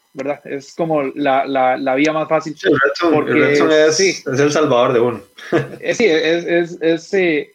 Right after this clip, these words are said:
Speaker 1: es, es el, la vía para mantenerte al tanto de todos, porque ahorita con las caleras, como dijo Sergio, nosotros consultamos incluso, eh, a ambas partes y, y ellos mismos no nos sabían dar respuesta. Entonces, eso, ese es el tema. Vamos a esperar. Nosotros, obviamente, apenas se sepa algo, vamos a informar en nuestras redes sociales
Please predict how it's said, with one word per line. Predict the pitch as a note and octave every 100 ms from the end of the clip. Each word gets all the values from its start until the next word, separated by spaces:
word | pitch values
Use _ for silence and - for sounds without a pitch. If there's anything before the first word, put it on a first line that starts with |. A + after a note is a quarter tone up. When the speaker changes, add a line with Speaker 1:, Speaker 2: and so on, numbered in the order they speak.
| _
Speaker 1:
es, | - E3 -
es | E3+ F#3
el, | G3+ G3
la | F#3
vía | F3 G#3
para | G#3 F#3
mantenerte | F3 D#3+ D#3+ D#3+
al | F3+
tanto | F#3 F#3
de | F3+
todos, | F#3 G3 -
porque | - D#3+ D#3+
ahorita | D3 F#3 G3+ G3+ -
con | -
las | D3
caleras, | - C#3+ D#3+ F#3 - _ _ _
como | - C#3
dijo | D#3
Sergio, | E3+ F#3+ E3+
nosotros | C3+ D3+
consultamos | E3+ E3 C#3+ E3 F#3+ D3
incluso, | C3+ D#3 D3+ F#3 - _ _ _ _
eh, | C#3+ C#3 C3+
a | B2 B2+
ambas | D3 D#3
partes | - D3+ F#3 E3
y, | B2+ -
y | C3
ellos | C3 C#3+
mismos | C#3+ D3 C#3+
no | C3+
nos | C#3
sabían | C3+ B2+ C3
dar | C3
respuesta. | A#2+ - -
Entonces, | C3+ C#3 C3+ D3+ - - _ -
eso, | C#3+ C#3+ D3+
ese | D3 D3 D3+
es |
el | D3+
tema. | C#3 D#3+ E3+ E3+ - _ _ _
Vamos | C3+ D#3+
a | E3
esperar. | D#3 E3+ D3+ -
Nosotros, | - C3+ D3 C#3 D#3 D3+
obviamente, | C#3+ D#3 D#3+ D#3
apenas | D#3+ C#3+ D3
se | D3
sepa | D#3+ D#3
algo, | D#3+ E3
vamos | C3+ C3+
a |
informar | C#3 C#3 C3
en | C#3
nuestras | C3 B2+
redes | C3 C3+
sociales | C#3 D3 F3+